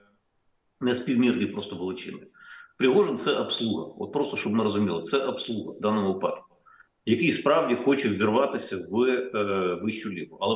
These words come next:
поки що це обслуга, яка знаходиться десь там в першій лізі. А якщо футбольними термінами говорити, то це людина, яка, е, ну, в принципі, максимум, що йому дають, це накачувати м'ячі,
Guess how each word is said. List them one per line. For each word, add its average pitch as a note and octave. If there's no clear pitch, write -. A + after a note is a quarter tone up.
поки F#3
що -
це -
обслуга, A2+
яка G#2+
знаходиться G#2
десь A#2
там -
в -
першій B2
лізі. C3+
А G#2
якщо G#2+
футбольними A2+
термінами G#2
говорити, G#2
то -
це A2+
людина, G#2
яка, G2
е, F2+
ну, A2+
в -
принципі, A#2+
максимум, G#2
що -
йому G2+
дають, G#2+
це G2
накачувати G2
м'ячі, -